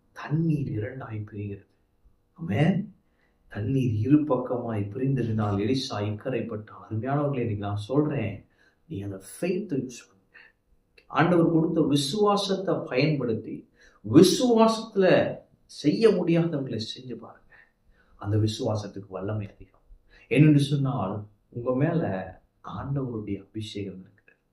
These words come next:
இயேசுவின், இயேசு, இயேசுவுக்குள்ளாய் இருந்த ஆவியானவர்,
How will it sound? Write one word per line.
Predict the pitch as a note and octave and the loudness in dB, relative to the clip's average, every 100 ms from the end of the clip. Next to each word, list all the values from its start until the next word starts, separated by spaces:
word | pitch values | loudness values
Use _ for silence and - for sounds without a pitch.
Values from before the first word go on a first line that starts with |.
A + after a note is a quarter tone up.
| _ - _ - - - | _ -20 _ -20 -20 -16
இயேசுவின், | G2 A#2+ E3+ E3+ - F3 F3 F3 E3+ E3+ _ _ | 0 6 8 6 0 -2 -2 0 -2 -6 _ _
இயேசு, | C4 C#4 E3+ - G3 F#3+ G3 - | 2 4 4 2 2 4 4 0
இயேசுவுக்குள்ளாய் | D#3+ F#3+ - A3+ A#3 - B3+ C4+ C#4 B3 | 2 2 2 -2 -2 0 2 4 4 4
இருந்த | F#3+ D#3+ B2+ G2 - | 4 2 2 0 -2
ஆவியானவர், | G2+ G2+ G#2 G2 F#2 F2+ F2+ | -8 -8 -6 -6 -6 -12 -14